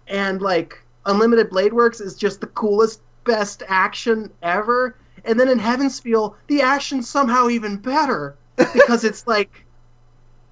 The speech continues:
Speaker 1: in Unlimited Blade Works, it's the coolest, best action ever. And then in Heaven's
Speaker 2: Right.
Speaker 1: Feel, it's the coolest, best action. And they add in this element where Shiro is hurting himself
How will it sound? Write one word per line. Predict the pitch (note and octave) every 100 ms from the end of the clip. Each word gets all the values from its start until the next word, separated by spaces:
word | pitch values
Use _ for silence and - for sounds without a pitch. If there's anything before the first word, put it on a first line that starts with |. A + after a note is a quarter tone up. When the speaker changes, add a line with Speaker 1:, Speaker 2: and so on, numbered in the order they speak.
| _ _
Speaker 1:
in | G#3+ G#3
Unlimited | A3 A#3+ B3+ G#3+ G3
Blade | A#3+ B3
Works, | F#3+ F3
it's | G#3 -
the | G#3
coolest, | A#3+ G#3+ F#3+
best | G#3 F#3 F#3+
action | F3 F3 E3+
ever. | F#3 D#3
And | F3
then | F3+ E3+
in |
Heaven's | F3 A#3+ A3
Speaker 2:
Right. | -
Speaker 1:
Feel, | E3 F#3
it's | F3+
the |
coolest, | - A3 G#3
best | G3 E3+
action. | F#3 F#3 F3 D#3+
And | E3+
they | E3+
add | E3 F#3+ F#3+
in | F#3
this | E3 -
element | F3 G3 D3+ C#3+ - -
where | E3+ D3+
Shiro | - G#3+ F#3+ D3+
is | C#3
hurting | - A#3 A#3 A3
himself | E3 D3 C#3 C#3+ C3 C3